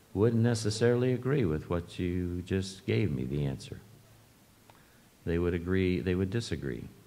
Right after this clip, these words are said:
They would agree to disagree with us. Well, let's move on here. On the same page, it says, "Jesus was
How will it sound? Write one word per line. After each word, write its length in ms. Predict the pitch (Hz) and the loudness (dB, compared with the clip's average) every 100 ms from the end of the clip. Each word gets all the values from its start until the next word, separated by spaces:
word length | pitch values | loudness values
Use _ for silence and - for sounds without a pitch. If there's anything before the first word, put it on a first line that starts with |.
| - - | -16 -6
They 100 | 64 | -4
would 120 | 65 | -2
agree 320 | 69 80 85 | 0 0 2
to 100 | 85 | 0
disagree 500 | 92 117 - 65 64 | -2 -2 -2 -6 -6
with 280 | 58 62 - | -4 -6 -6
us. 320 | 58 - - - - - - - - - - - - - - - - | -10 -12 -16 -20 -20 -20 -20 -20 -20 -20 -20 -20 -20 -20 -20 -6 10
Well, 280 | 120 156 185 | 12 12 12
let's 260 | 147 143 131 | 10 8 6
move 260 | 127 113 | 6 6
on 240 | 120 107 90 | 6 8 6
here. 280 | 76 69 | 4 0
On 160 | 65 80 | 2 4
the 100 | 80 | 2
same 360 | - 98 92 - | 6 8 8 6
page, 440 | 127 113 82 95 | 6 8 8 4
it 80 | 95 | 4
says, 320 | - 104 95 | 8 6 6
"Jesus 520 | 101 135 120 117 107 | 6 8 8 4 6
was 300 | 104 95 95 | 8 8 6